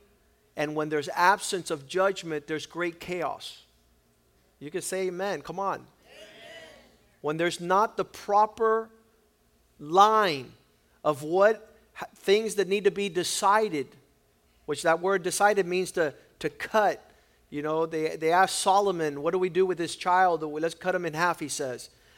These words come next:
Speaker 1: "Let's give half to one mother, half to the other." And, and, and, and the mother says, "No, I'm willing to give her the baby." And then she says, "You're, you're the mom. Give her the, give her the child."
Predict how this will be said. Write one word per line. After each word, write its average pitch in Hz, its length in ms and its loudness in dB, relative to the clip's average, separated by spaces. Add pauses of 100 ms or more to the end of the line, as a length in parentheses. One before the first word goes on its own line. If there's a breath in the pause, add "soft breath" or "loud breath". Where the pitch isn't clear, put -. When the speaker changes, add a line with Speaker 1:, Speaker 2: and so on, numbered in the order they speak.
Speaker 1:
"Let's 135 80 -12
give 175 160 -2
half 175 300 4
to 180 100 -6
one 180 180 -2
mother, 180 280 0
half 170 180 2
to 165 100 -10
the 170 160 -4
other." 175 300 0 (280 loud breath)
And, 147 400 -2 (380 soft breath)
and, 147 300 -6
and, 151 320 -8 (960)
and 147 180 -4
the 156 60 0
mother 190 280 2
says, 196 260 -2
"No, 214 480 -2 (540)
I'm 226 200 4
willing 226 240 2
to 190 60 4
give 202 220 4
her 214 120 0
the 190 120 4
baby." 190 500 2
And 147 140 -6
then 165 140 -6
she 175 180 -6
says, 165 320 -2
"You're, 185 220 0
you're 180 340 0
the 180 120 -4
mom. 139 540 -2
Give 180 200 0
her 196 140 0
the, 170 120 -2
give 190 340 -2
her 190 120 -2
the 170 100 -4
child." 160 540 0